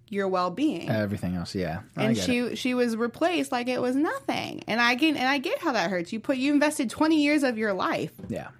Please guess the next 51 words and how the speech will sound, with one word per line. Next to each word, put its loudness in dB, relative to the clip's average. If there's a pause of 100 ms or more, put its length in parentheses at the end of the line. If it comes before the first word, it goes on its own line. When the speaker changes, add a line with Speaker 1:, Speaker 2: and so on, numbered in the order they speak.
(840)
Speaker 2:
But 4
Speaker 1:
You 0
Speaker 2:
she 4
Speaker 1:
know? 6 (260)
Speaker 2:
knew, -2
she -2
had 0
to -4
have -6
known, -4
like, -12
someone, -4 (580)
like, -6
there 2
was -2
gonna 0
be -2
somebody, -2
like, -6
right 0
below -2
her. -14
Speaker 1:
Well, 0
of -2
course, 2
there's 2
someone 2
right 0
behind 2
you, 0
Speaker 2:
Like, -4
Speaker 1:
but 4
Speaker 2:
someone 2
is -6
gunning 0
for -4
that -6
job. -4
Speaker 1:
but 4
for 0
there 0
not 2
even -4
to -6
be, -8
like, -2
a -6
grace -6
period -4
of, -2
like, -2